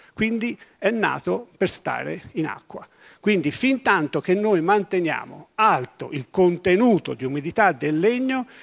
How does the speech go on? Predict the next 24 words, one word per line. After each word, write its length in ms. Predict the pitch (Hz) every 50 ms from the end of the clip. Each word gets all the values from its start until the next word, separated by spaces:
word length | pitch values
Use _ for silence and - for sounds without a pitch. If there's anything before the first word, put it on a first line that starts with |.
| -
il 220 | - 214 226 214 220
legno 340 | 240 262 269 240 226 214
non 380 | 208 208 220 269 269 247 226 -
perde 560 | - 151 139 143 131 123 131 170 180 180 175 - _ _ _ _ _
le 160 | - 156 185 175
sue 460 | - - - 156 160 170 170 175 - _
caratteristiche 1000 | - - 190 175 165 - - 175 120 120 120 - - - 147 - - 151 147 - _ _ _ _ _
originarie. 680 | - 170 151 143 139 - 147 135 110 - - - - - _ - _ _ _ _ _ - - _ _ _ _ _ - _ - _ _ _ _ _ _ _ _ _ _ _ _ _ _ _ _ _ _ -
Lo 80 | 185 247
stesso 440 | - - - 330 - - - - 226
discorso 580 | 240 262 - - - 226 208 208 - - 247
vale 380 | 226 190 190 196 214 214 208 190
quando 400 | - 202 202 202 220 220 208 214
il 200 | 185 180 - -
tenore 460 | - 196 190 214 262 269 240 185 160
di 100 | 147 151
umidità 640 | 160 151 156 160 156 196 185 - 180 160 170 180 - - - - - -
si 200 | - - - 180
abbassa 760 | 170 147 139 123 135 131 131 - - - - 175 151 147 - - - _
parecchio, 520 | - - 147 151 156 139 - _ - 151 -
quindi 260 | - 175 147 131 135
quando 280 | - 160 156 151 156
il 60 | 165 160
legno 440 | 151 151 151 156 160 156 147 135